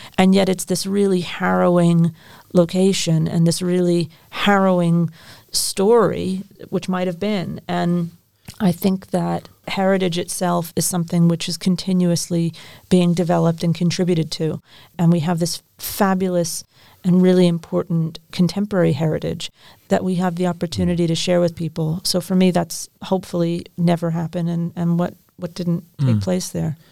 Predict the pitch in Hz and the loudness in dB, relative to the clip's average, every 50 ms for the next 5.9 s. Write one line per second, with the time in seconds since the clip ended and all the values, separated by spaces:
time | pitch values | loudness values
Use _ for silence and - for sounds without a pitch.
0 | _ _ - 147 - 151 - 180 - - 170 160 151 151 147 127 143 131 113 120 | _ _ -8 -4 -4 -2 -2 -2 0 2 2 4 4 4 4 4 2 0 0 -2
1 | 117 - - 135 131 120 101 92 113 - - 110 107 101 90 85 82 113 - - | -4 -2 -2 -2 -2 0 -2 -2 -4 -6 -6 -6 -4 -4 -4 -2 -4 -6 -4 -2
2 | 147 151 156 180 175 170 180 175 160 147 - 160 151 143 156 156 147 - 175 160 | -2 -2 -2 -2 -2 -2 0 -2 -2 -4 -4 -2 0 2 2 2 2 0 -2 -2
3 | - - - 85 - - - - - - - - - - - - - 101 - - | -2 -4 -4 -4 -4 -6 -6 -8 -8 -6 -6 -6 -8 -8 -6 -8 -8 -6 -8 -10
4 | - - _ 127 127 127 127 120 - _ _ _ - - - - - - 131 180 | -12 -6 _ 0 2 2 2 0 -2 _ _ _ -20 -20 -20 -8 -6 -2 2 2
5 | 170 - 175 - - 165 151 147 147 - - 147 139 131 127 123 120 117 | 2 2 0 -2 0 0 2 2 0 -2 0 2 2 4 4 2 0 -2